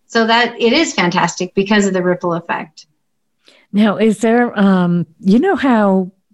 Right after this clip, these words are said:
Speaker 2: in my opinion, wait a minute, <laughs> um, countries have personalities. Um, when you go into an Akashic record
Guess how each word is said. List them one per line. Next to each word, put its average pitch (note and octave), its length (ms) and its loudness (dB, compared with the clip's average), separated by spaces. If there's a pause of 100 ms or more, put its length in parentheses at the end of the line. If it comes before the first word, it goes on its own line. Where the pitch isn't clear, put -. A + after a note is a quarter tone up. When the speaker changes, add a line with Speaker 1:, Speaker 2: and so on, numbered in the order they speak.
(140)
Speaker 2:
in D#3 200 4
my D3 200 0
opinion, C#3 580 -2
wait D3+ 180 0
a D3+ 40 0
minute, E3+ 340 0 (140)
<laughs> - 640 -6
um, F#3 400 0
countries A#3+ 580 0
have G3+ 300 -2
personalities. D#3 1300 -2 (600)
Um, D3+ 580 -2 (2000)
when G#3+ 420 0
you B3+ 100 2
go C4 240 0
into A#3+ 300 0
an G3+ 120 2
Akashic G3+ 640 -2
record D#3 540 -4